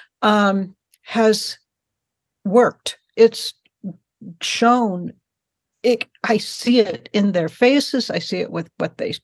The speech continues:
talk about, how they talk, how they carry their, themselves, all of this. And I see it with my own clients after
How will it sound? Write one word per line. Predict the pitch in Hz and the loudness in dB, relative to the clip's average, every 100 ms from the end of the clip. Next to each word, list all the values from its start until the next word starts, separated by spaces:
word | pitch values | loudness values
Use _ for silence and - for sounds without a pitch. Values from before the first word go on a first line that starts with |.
| _ _ - | _ _ -2
talk | 247 240 | 0 0
about, | 254 233 220 208 - - - - | 2 2 2 -2 -10 -20 -20 -14
how | - - 277 302 | -6 0 2 4
they | 254 175 | 2 0
talk, | - 165 - - - | -2 -6 -6 -8 -8
how | - 226 | 0 2
they | 240 | 4
carry | 220 - - 269 302 262 | 0 -4 -2 2 2 2
their, | 185 156 - - - _ - | -2 -4 -8 -20 -20 _ -6
themselves, | 190 180 - 180 - - - - - - _ _ _ - | -4 -4 -2 -2 -2 -10 -12 -12 -14 -18 _ _ _ 0
all | 226 330 | 4 6
of | 285 202 | 4 2
this. | 175 - - - - - - - | -4 -4 -8 -12 -14 -20 -20 -16
And | - - 214 202 202 185 - | -12 -4 -2 0 -2 -4 -4
I | 185 | -4
see | 180 214 | -2 2
it | 214 214 | 2 2
with | 214 | -2
my | 226 226 | 0 2
own | 247 294 330 _ _ _ | 2 2 0 _ _ _
clients | - 190 170 - - - - - _ _ _ - | -8 -6 -6 -10 -12 -14 -14 -20 _ _ _ 0
after | 220 202 - 202 185 | 0 0 -4 -4 -4